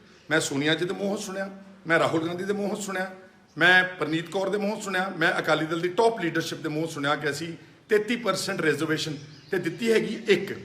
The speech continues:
ਤੇਤੀ ਦੇ ਹਿਸਾਬ ਨਾਲ ਘੱਟੋ ਘੱਟ ਚਾਰ ਔਰਤਾਂ ਨੂੰ ਟਿਕਟ ਦੇਣੀ ਚਾਹੀਦੀ ਸੀ। ਅਸੀਂ ਭਾਵਾਂ ਹਲੇ ਨਵੇਂ ਗੱਠਜੋੜ ਆ, ਪੰਜਾਬ ਡੈਮੋਕ੍ਰੈਟਿਕ ਅਲਾਇੰਸ, ਅਸੀਂ ਦੋ ਔਰਤਾਂ ਨੂੰ ਨਵਾਜਿਆ। ਬੀਬੀ ਪਰਮਜੀਤ ਕੌਰ ਖਾਲੜਾ, ਹਿਊਮਨ ਰਾਈਟ ਐਕਟਿਵਿਸਟ, ਸੀ ਪੀ ਆਈ ਦੇ ਬਹੁਤ ਅੱਛੇ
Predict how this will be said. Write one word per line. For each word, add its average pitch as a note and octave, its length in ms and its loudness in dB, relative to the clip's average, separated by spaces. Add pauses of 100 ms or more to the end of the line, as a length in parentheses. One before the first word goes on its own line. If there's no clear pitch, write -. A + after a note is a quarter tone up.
(380)
ਤੇਤੀ F#3+ 280 0
ਦੇ A3+ 60 6
ਹਿਸਾਬ F3 320 4
ਨਾਲ G3+ 260 2
ਘੱਟੋ G#3 300 0
ਘੱਟ G#3+ 160 2 (540)
ਚਾਰ G3 280 10
ਔਰਤਾਂ G3 360 4
ਨੂੰ G3+ 100 0
ਟਿਕਟ F3+ 260 -6
ਦੇਣੀ B2 160 -4
ਚਾਹੀਦੀ - 240 -14
ਸੀ। - 80 -20 (140)
ਅਸੀਂ F3+ 180 -2
ਭਾਵਾਂ F3+ 420 2
ਹਲੇ F3 140 2
ਨਵੇਂ D#3+ 260 2
ਗੱਠਜੋੜ D#3 480 0
ਆ, F#3 80 -4
ਪੰਜਾਬ D3 460 0
ਡੈਮੋਕ੍ਰੈਟਿਕ C#3 500 -4
ਅਲਾਇੰਸ, C3+ 320 0 (340)
ਅਸੀਂ E3 160 -6
ਦੋ D3+ 240 2
ਔਰਤਾਂ D3+ 320 2
ਨੂੰ C#3 120 -4
ਨਵਾਜਿਆ। G#2 380 -6
ਬੀਬੀ B2+ 360 -8
ਪਰਮਜੀਤ D#3+ 400 -2
ਕੌਰ F3 200 -2
ਖਾਲੜਾ, F3 520 -2 (380)
ਹਿਊਮਨ D#3 220 -2
ਰਾਈਟ F#3 240 0
ਐਕਟਿਵਿਸਟ, G#3 420 2 (440)
ਸੀ - 180 -2
ਪੀ B3 180 -2
ਆਈ B3 120 8
ਦੇ A#3+ 120 4
ਬਹੁਤ G3+ 400 -2
ਅੱਛੇ - 560 -2